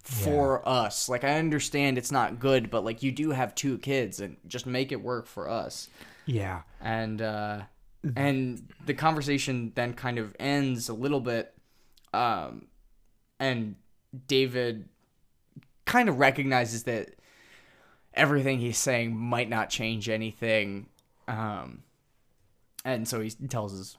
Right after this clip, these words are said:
Speaker 1: you know, Steven that, and, uh, he's like, "This probably isn't gonna change anything about your relationship with Mom." And Steven's like, "I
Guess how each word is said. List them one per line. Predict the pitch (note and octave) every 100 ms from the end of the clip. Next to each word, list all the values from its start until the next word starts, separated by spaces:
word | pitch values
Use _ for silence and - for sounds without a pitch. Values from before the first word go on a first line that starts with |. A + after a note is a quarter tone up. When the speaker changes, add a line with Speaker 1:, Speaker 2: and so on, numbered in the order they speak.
| -
Speaker 1:
you | A2+
know, | F2+
Steven | A2 - A2+ G2+
that, | F2 F2 - -
and, | G2+ E2 E2+
uh, | E2+ F2
he's | G2+
like, | F#2 G#2+
"This | A#2
probably | - F#2+ C#2+
isn't | A2+
gonna | C#2+ F2+
change | G2+ G2+ F#2+
anything | C2+ A#2 E2 D#2 E2+ - - _ -
about | G#2+ G#2+ D#2+
your | G#2+
relationship | F#2+ - B2+ - A#2 G#2+ -
with | -
Mom." | A2+ A2+ G#2+ G2+ - -
And | A2 G#2 G#2
Steven's | G2+ A2 G#2+ F#2
like, | - - -
"I | G#2+ C#3 C#3+ C#3 G#2+